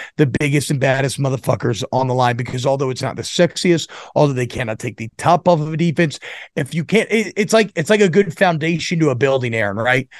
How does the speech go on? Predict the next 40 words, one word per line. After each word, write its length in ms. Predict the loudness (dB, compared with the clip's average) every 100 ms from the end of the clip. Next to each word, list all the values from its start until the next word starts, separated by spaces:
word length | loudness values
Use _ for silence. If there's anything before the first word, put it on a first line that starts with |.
| -20 -20 -4
When 220 | 2 4
you 120 | 2
look 280 | 4 2 4
at, 100 | 4
like, 220 | 4 2
a 80 | -2
beautiful 580 | 2 2 4 2 0 2
cathedral, 720 | 0 0 0 2 0 -2 -4 _ _ _ -2
you're 140 | 2
never 220 | 2 2
looking 320 | 2 2 2 0
at 100 | 0
the 140 | -4
bottom 440 | 2 4 4 2
right 220 | 0 0 0
and 100 | -2
being 120 | -2
like, 180 | -2 0
"Look 80 | 2
at 60 |
that 140 | 2 0
cornerstone. 680 | -4 -2 -4 -4 -6 -8 -12 -6
That's 160 | 0
a 60 | 0
beautiful 500 | 0 -2 0 0 0
cornerstone." 560 | 0 0 0 -2 -2 2
You're 140 | 2
like, 160 | 2 -2
"Whoa, 280 | 4 4
look 200 | 4 0
at 40 | 0
the, 160 | 0 -4 -18 -2
the 80 | -2
filigree 480 | 0 -6 -4 -2 0
and 100 | 2
look 100 | 0
at, 80 | 0
look 140 | 2
at, 60 | 2
like, 240 | 2